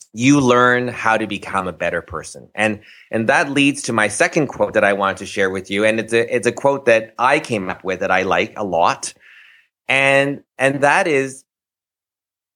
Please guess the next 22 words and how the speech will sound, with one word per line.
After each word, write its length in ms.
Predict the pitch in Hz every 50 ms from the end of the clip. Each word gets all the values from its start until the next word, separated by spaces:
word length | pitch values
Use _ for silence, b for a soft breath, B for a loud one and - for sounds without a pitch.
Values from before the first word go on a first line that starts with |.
| _ _
"Learn 760 | - 139 127 131 143 151 165 175 185 190 196 202 190 180 175 - _ _ _ _ _ _ -
to 160 | - 110 - - _
just 280 | - 151 151 - - -
always 640 | - 131 135 139 139 127 143 143 143 139 139 - - _ _ _ _ _ _
be 120 | - 117
better, 500 | 107 - 120 104 95 - 62 52 - _ _ _ _ _ _ _ _ _ _ _ _ _ _
because 340 | - 117 110 - 107 101 101
better 460 | 95 _ - 135 135 135 143 143 143
leads 380 | 135 120 113 110 107 107 101 -
to 120 | - - 95
breakthroughs." 720 | 78 95 92 90 82 - - - 78 60 50 - _ _ _ _ _ _ _ _ _ _ _ _ -
And 160 | 120 120 120
I 80 | 123
think 360 | 120 120 - 165 190 214 202 -
that 240 | 143 123 - -
that 380 | - 131 139 143 147 - - _ _ _ _ _ _ _ _ _ _ _ _ _ _ -
quote 340 | - - 160 147 147 147
for 180 | 147 - - 127
me 640 | 117 117 120 127 127 127 113 104 98 95 95 92 - -
is 180 | 110 110 104
very 420 | 110 101 107 135 139 143 151 156 151
much 600 | 135 127 127 131 127 131 - - - - -